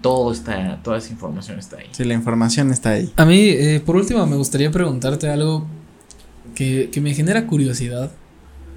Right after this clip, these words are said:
Speaker 3: Siendo tú pionero de YouTube y viendo los cambios que han estado frecuentemente pasando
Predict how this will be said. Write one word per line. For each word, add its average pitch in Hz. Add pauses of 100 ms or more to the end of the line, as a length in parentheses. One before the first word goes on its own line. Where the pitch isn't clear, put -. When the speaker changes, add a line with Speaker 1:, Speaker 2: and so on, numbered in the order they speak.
(420)
Speaker 3:
Siendo 233
tú 196
pionero 139 (340)
de 131
YouTube 143 (840)
y 135
viendo 170
los 160
cambios 156
que 139
han 147
estado 156
frecuentemente 151
pasando 135